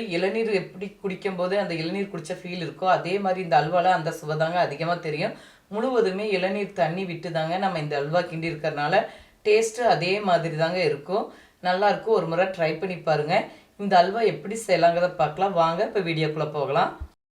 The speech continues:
நான் இன்னைக்கு எடுத்து ரெண்டு இளநீர்லைங்க வழுக்கை இல்ல, வழுக்கை இருந்துச்சுன்னா நீங்க அரைச்சு சேர்த்துக்கிங்க, கொஞ்சமா தான் இருக்கு. இது நான் வந்து சாப்பிட மட்டும் பயன்படுத்திக்கிறேன். இன்னைக்கு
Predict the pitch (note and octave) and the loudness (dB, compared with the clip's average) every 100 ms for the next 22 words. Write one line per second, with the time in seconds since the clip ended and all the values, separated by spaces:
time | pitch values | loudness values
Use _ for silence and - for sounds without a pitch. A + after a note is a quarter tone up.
0 | _ _ _ _ _ _ _ G3+ G#3 G#3 | _ _ _ _ _ _ _ 2 2 2
1 | G3 G3 F#3+ A#3+ G#3 F3+ F#3+ E3+ E3+ F3+ | 0 0 0 0 0 2 4 4 2 -2
2 | F3 E3 D3+ D#3 E3 - - - E3+ E3+ | -4 -2 0 2 0 -4 -14 -8 2 4
3 | G#3+ A3 F#3+ D#3+ - C4 E3 G3 A3+ G#3 | 4 0 0 2 2 4 4 2 2 0
4 | F3+ E3+ F#3 G#3+ G3 E3 D#3 D#3 G3+ F#3 | 0 -2 0 0 2 2 2 0 -6 -4
5 | D#3 - D3+ - E3+ D3+ F#3 F3+ F3 F#3 | -4 0 0 0 -2 -2 -2 2 8 8
6 | D3 D3 D3+ C4+ D4 - - - F#3 G3 | 8 0 0 0 0 -6 -18 -12 -2 0
7 | F3 E3+ G3+ - E3 F3+ G3 F3+ E3 - | 2 0 -2 -4 0 2 4 2 0 -2
8 | E3+ D3+ D#3 D3+ D3 D3 E3 C#4 - - | 2 2 0 -4 -2 2 2 2 -6 -18
9 | - - - _ - _ _ _ _ _ | -18 -18 -20 _ -20 _ _ _ _ _
10 | _ - F#3+ | _ -10 -10